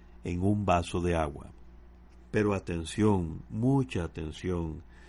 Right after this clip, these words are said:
las personas que sufren de gastritis no deben tomar bicarbonato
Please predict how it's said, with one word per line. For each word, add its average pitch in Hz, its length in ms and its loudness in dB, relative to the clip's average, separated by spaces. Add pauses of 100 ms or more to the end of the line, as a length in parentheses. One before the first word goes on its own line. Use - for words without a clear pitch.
(140)
las 98 200 0
personas 113 640 2
que 101 120 -2
sufren 98 500 0
de 82 140 0
gastritis 104 880 -4 (280)
no 110 560 2 (140)
deben 95 420 0
tomar 87 440 -2
bicarbonato 87 960 -4